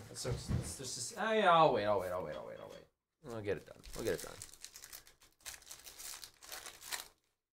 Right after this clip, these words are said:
Yeah, do we have the Ali auto? The Ali was cool. You do have the points, Shady, that's for sure. You probably watch more than I do, which is crazy. I guess I'm here a lot,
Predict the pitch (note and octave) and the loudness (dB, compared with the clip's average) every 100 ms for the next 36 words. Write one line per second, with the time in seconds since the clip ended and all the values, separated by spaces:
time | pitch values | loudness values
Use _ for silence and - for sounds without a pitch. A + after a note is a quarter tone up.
0 | _ _ _ A#2 G#2+ A2 B2+ B2+ B2+ A2+ | _ _ _ 0 2 2 4 6 8 6
1 | G#2+ C3 C#3+ C#3+ A#2 A2 C3 A#2 - - | 6 4 6 6 4 2 0 -2 -4 -2
2 | A#2 A#2 A#2 - _ _ _ _ _ _ | 0 -2 -6 -18 _ _ _ _ _ _
3 | _ - C3 C3+ B2+ A2 C3 A2 - - | _ 0 6 6 6 2 2 2 0 -4
4 | - - - - - G2 F2+ F#2+ - G#2 | -6 -12 -10 -8 -8 -6 -4 -6 -6 -12
5 | - G2 C3 F#3 C3 A#2+ B2+ C3+ C#3 D3 | -8 -4 6 8 10 8 6 4 6 6
6 | A2 A2+ A2+ - - E3+ E3 - - _ | 4 0 -2 -4 6 8 10 6 -4 _
7 | _ _ _ _ _ _ _ _ _ _ | _ _ _ _ _ _ _ _ _ _
8 | - D3 D#3 B3 D#3+ C3 C#3 B2+ F#2+ D2 | -2 6 10 10 8 6 8 8 8 4
9 | B1 - | -2 -6